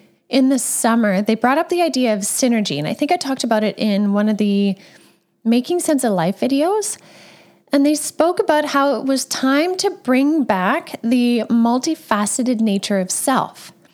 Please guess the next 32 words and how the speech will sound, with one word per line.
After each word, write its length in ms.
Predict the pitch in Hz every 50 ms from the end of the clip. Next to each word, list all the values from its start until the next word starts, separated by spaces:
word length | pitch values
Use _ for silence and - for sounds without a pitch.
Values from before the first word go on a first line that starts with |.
| _ _ _ _ _ _ _ _ _ _ _
And 160 | - 277 285 311
I 60 | 330
thought 260 | 320 359 349 381 -
that 120 | - 359
was 140 | 349 302 -
really 220 | 269 285 269 262 247
neat 320 | 226 214 277 427 415 -
and, 340 | 240 214 196 175 170 - - -
and 300 | 214 202 175 175 170 -
pertinent 480 | - - 294 311 - 320 359 370 339 311
at 100 | 285 -
the 80 | 277
time, 420 | 269 - - 240 226 247 285 311 285
but 300 | 277 254 240 - - - _ _ _ _ _ _ _ _ _ _ _ - - - -
over 220 | 277 254 302 330
the 80 | 339 302
holidays, 500 | - 262 269 294 320 311 254 214 202 -
Spirit 240 | - - 254 262 240
was 140 | 277 240
really 180 | 233 247 247 269
talking 380 | 262 - 220 233 226 262 262 254
to 100 | - 233
me 140 | 233 220
about 520 | 208 190 - - 247 269 269 233 226 - - - - - - - - -
the 100 | - 220
idea 300 | 220 220 180 233 285 339
of 60 | 302 220
the 200 | 226 196 - -
evolution 520 | 233 226 226 220 220 233 226 - - 240
of 80 | 214 190
identity 880 | 190 202 175 - - 233 240 285 285 - 202 - - - 151 156 - -
and 160 | 214 240 240